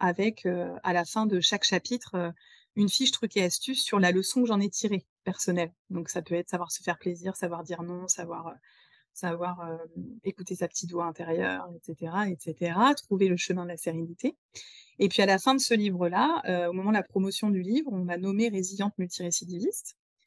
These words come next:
Et c'est à ce moment-là que j'ai décidé de m'intéresser à la résilience. Je me dis, « Mais qu'est-ce que c'est que ce truc multirécidiviste ? Est-ce que c'est parce que je voulais vraiment que tout ça m'arrive ?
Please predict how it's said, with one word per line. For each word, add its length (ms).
Et 80
c'est 120
à 60
ce 120
moment-là 340
que 80
j'ai 60
décidé 260
de 60
m'intéresser 460
à 40
la 80
résilience. 520
Je 60
me 40
dis, « 60
Mais 40
qu'est-ce 220
que 100
c'est 160
que 80
ce 80
truc 460
multirécidiviste ? 960
Est-ce 120
que 80
c'est 80
parce 160
que 80
je 80
voulais 220
vraiment 260
que 60
tout 80
ça 120
m'arrive ? 240